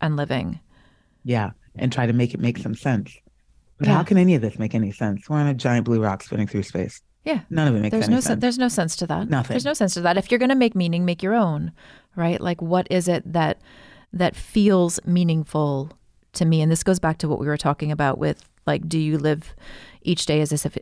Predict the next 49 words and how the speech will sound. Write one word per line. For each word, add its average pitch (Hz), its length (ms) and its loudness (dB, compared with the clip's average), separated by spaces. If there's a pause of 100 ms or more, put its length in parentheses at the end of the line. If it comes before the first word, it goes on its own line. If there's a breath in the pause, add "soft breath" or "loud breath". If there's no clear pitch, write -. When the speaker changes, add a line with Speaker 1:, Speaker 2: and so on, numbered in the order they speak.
(120)
Speaker 1:
as 160 180 0
if - 140 -4
it - 40 -8
were 151 120 -2
your 151 160 -4
last 147 320 -2
or 156 180 -2
as 156 160 0
if 147 160 -4
it - 160 -4 (140)
was 151 320 -2
the 151 100 -6
first? 208 420 0
Like, 165 140 -2
what 170 140 0
does 180 120 0
a 180 60 2
meaningful 160 440 -2
life 160 200 -4
look 156 160 -8
like 151 180 -6
for - 140 -8
you? 160 440 -6 (960 soft breath)
And 180 120 2
I 175 80 2
feel 214 160 0
like 196 180 0
that 165 220 2
question 165 400 -2
of 170 120 -4
what 160 160 0
does 165 120 0
a 170 60 -4
meaningful 156 400 -4
life 151 220 -2
look - 160 -6
like 151 140 -4
for 160 120 -8
you 170 260 0
is 165 140 -2
a 165 40 -2
lot 156 240 -2
of 170 100 -6
what 165 120 -4
you 160 160 -4
do 156 420 -2 (280 loud breath)
when 170 220 2
you 156 300 -2
are 151 420 -2